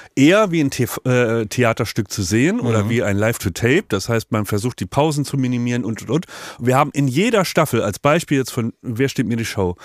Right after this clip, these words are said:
Speaker 1: auch die Diskussion, was braucht man zur Aufzeichnung? Und wenn's zum Beispiel, du, du wirst am Sonntag mit, so viel sei gespoilert, die, das aufwendigste Opening in der Geschichte von dieser Show ha-,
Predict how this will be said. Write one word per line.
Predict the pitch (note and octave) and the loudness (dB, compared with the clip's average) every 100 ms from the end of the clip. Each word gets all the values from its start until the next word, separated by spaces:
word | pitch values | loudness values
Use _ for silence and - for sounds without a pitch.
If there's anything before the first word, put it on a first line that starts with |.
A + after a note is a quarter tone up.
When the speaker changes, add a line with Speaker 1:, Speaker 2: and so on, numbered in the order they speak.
| - - - - | -20 -20 -14 -4
Speaker 1:
auch | A#2 | -4
die | - A#2 | -4 -2
Diskussion, | C3 - A#2+ - C3+ D#3+ F#3+ G3+ - - _ _ - | -2 -2 -2 2 4 4 2 -2 -10 -20 _ _ -2
was | B2 D#3 | 0 0
braucht | - B2+ D3+ - | 0 2 2 2
man | C#3 B2+ | 0 2
zur | A#2+ G#2 | 0 2
Aufzeichnung? | D3+ - F3+ F3+ - G#3 A#3+ - _ - | 0 0 0 0 0 -2 -4 -8 _ 0
Und | C3 C3 - - | 2 2 -2 -2
wenn's | B2+ D#3 | 0 2
zum | - C3+ | 0 2
Beispiel, | C#3+ - D3 C#3+ - | 2 2 2 2 2
du, | C3 C3+ B2+ A2+ - | 0 0 -4 -14 -10
du | C#3+ B2 C3 | -8 -4 -2
wirst | D#3 C#3+ | 0 0
am | A#2+ | 2
Sonntag | D#3 F#3+ D#3+ D3+ - - - - _ - | 0 2 2 2 0 -20 -20 -20 _ -4
mit, | A#2+ E3+ - - - - - _ _ - | 2 2 0 -12 -12 -14 -20 _ _ -12
so | G2+ B2+ | -4 -2
viel | - A#2 | -2 -2
sei | A#2+ A2+ | 0 0
gespoilert, | G2+ - A#2 B2 C3 B2 - - - - _ - | -2 -2 2 4 4 2 -2 -20 -20 -20 _ -2
die, | A2 G#2+ - _ _ _ | 0 0 -4 _ _ _
das | A2 A2 - | -8 -6 0
aufwendigste | C#3+ - C3 C3 - - A#2+ | 0 2 0 0 -2 -2 -2
Opening | A2 A2 A2 | -2 -2 -2
in | G#2 | 0
der | G2+ | -2
Geschichte | F#2+ C3 - A2 | 0 -2 -2 -4
von | G2+ | -4
dieser | G2 G2+ | -2 -4
Show | F#2 F#2 E2+ | -2 -2 -4
ha-, | E2 | -6